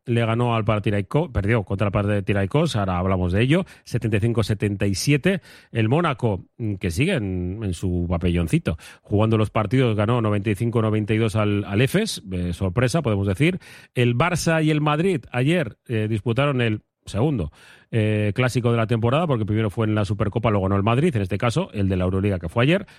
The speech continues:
lo ganó el Barça por setenta y cinco setenta y tres, aunque se lió un poco al final. Lo cierto que el Barça <laughs> iba ganando de forma cómoda y los dos últimos minutos, pues, prácticamente se dispararon en el pie los del, los del Barça, sobre todo, eh, la Provitola, que falló tres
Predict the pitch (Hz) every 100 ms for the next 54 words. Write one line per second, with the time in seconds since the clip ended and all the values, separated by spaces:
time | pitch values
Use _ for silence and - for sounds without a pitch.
0 | - 110 95 98 107 139 165 143 113 110
1 | 107 110 110 127 139 117 113 113 110 143
2 | 143 120 120 120 123 123 127 131 113 110
3 | 95 78 - - _ - 87 110 117 107
4 | 98 87 - 113 107 104 110 113 110 _
5 | - 101 110 104 113 117 120 143 117 104
6 | 104 107 107 104 107 127 131 - - _
7 | 107 92 - 113 107 107 107 107 120 98
8 | 107 98 95 95 95 107 127 101 92 87
9 | 90 90 85 82 78 76 - _ - 87
10 | 85 92 131 80 78 85 85 101 101 -
11 | - - - - 113 104 98 95 92 92
12 | 92 98 101 98 87 98 76 - 78 76
13 | 78 _ _ - - - 95 101 - 117
14 | -